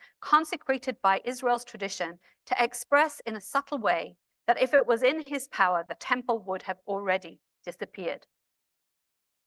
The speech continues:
Then later that day, Jesus uses the same passage in Isaiah, the Song of the Vineyard,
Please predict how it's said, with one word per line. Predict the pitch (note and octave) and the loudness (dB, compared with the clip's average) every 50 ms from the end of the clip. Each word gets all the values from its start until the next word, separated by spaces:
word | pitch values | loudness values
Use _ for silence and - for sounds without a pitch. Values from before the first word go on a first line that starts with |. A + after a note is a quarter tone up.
| _ _ _ _ - _ _ _ _ _ _ _ _ _ _ | _ _ _ _ -20 _ _ _ _ _ _ _ _ _ _
Then | F#4+ G#4 G#4+ | 6 6 8
later | G4+ G#4+ D#4+ G4 | 4 2 2 2
that | D4+ D#4+ D4 - - | 2 2 2 2 0
day, | - A3 G#3+ G3+ A3+ | -2 0 0 0 -2
Jesus | F#3+ - D4+ E4+ D#4+ F4 E4 - - | -2 -2 -2 -2 0 -2 -6 -4 -2
uses | D4+ E4 E4 - D4+ - | -2 -2 -2 -4 -8 -8
the | - C4 A#3 | -8 -10 -10
same | - - - - - D#4 E4+ F4 F#4 F#4+ F#4 - | -8 -10 -2 2 2 2 2 2 -2 -4 -6 -4
passage | - - C4+ A#3 A3+ - - G#3 G#3 G3+ - - | -4 -4 -4 -4 -8 -8 -6 -6 -6 -6 -10 -4
in | _ A3 A3 A#3 - - | _ -2 -2 -2 2 2
Isaiah, | G#3 G3 G3 - G3 F#3+ F3+ E3+ - | 2 2 4 2 2 2 2 2 -2
the | F#3+ | -8
Song | - - - G#3+ A#3 D4 | -6 -2 -2 0 0 0
of | - | -4
the | G3+ G3+ | -6 -6
Vineyard, | F#3 F#3+ F3+ F3+ E3+ D#3 - | -8 -8 -8 -8 -10 -12 -12